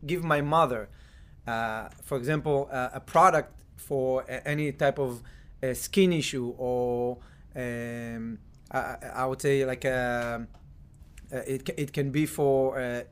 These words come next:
intimate care, it can be for dental care, it can be for, uh, um,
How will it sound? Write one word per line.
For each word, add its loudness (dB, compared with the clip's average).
intimate 2
care, 6
it 2
can -2
be -2
for -2
dental 0
care, 4
it 0
can -2
be -4
for, 0
uh, -6
um, -4